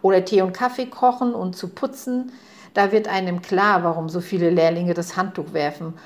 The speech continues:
und zwar innerhalb der ersten sechs Wochen nach ihrem Einstieg. Sie sind es leid, nur Handtücher zu falten oder handlange Arbeiten zu machen, deshalb geben sie wieder auf oder sie sind einfach nur enttäuscht und gelangweilt.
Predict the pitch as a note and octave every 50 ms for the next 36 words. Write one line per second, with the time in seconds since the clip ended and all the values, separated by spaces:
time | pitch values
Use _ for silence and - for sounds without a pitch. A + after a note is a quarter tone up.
0 | - - - - G#3+ G#3+ - A#3 - - - A#3 A#3 A#3+ A3+ A3 G#3+ G#3 G3+ G#3
1 | F#3+ A3 G#3 G#3 G3+ G3+ - - F#3+ - - F#3+ G3 G3 G3 - G3 F#3 F#3 F3+
2 | F3 - - - G3+ G#3 G#3 G#3 G3+ E3 D#3+ D3+ C#3+ C#3+ - - D#3 D#3 D#3 D#3
3 | D3+ D3 D3 D#3+ E3 D#3+ - - - C#3+ - - - _ _ _ _ _ _ _
4 | _ _ - - A#3 A3+ C4 B3+ B3 A3+ A3+ - G#3+ F#3+ F#3+ E3+ D3+ D3+ - -
5 | - - _ - F#3 F3+ F3 F#3 G#3+ A3 G#3+ - G3 F3+ E3+ D3+ - - D#3+ -
6 | - D#3 D3 D#3 D#3 D#3 - D#3+ D#3 D#3 - - - - - _ - - F#3 F#3
7 | F#3 G#3+ G3+ G3 G3 F#3 F#3 F#3 F3 E3+ - E3 E3 E3 D#3+ D#3+ E3 E3 - -
8 | E3+ E3 D#3+ E3 - - F3+ F3+ - - - - - - _ _ _ - - G#3
9 | G3+ G#3 - G#3 F#3+ F3 F3+ F3+ F3+ - - - _ _ - G#3 G3 F#3+ F#3 F#3+
10 | F#3 E3+ F3+ F3+ E3 F3 E3 F3 - - D#3+ D3+ C#3 C#3 - - - - G3+ G#3
11 | G#3 G#3 G3+ G3+ G#3 G#3 - - - _ _ - G3 F#3+ F#3 G3+ G3+ G3+ - G#3+
12 | G#3+ G#3 G#3 G3 F#3+ G3 G3 F#3+ F#3 F3+ F3 F3 E3 E3+ F3 F3 - - - F#3+
13 | F3+ - - E3+ D#3+ C#3+ C#3 D3 C#3 C3 B2 B2 B2 A#2+ - - -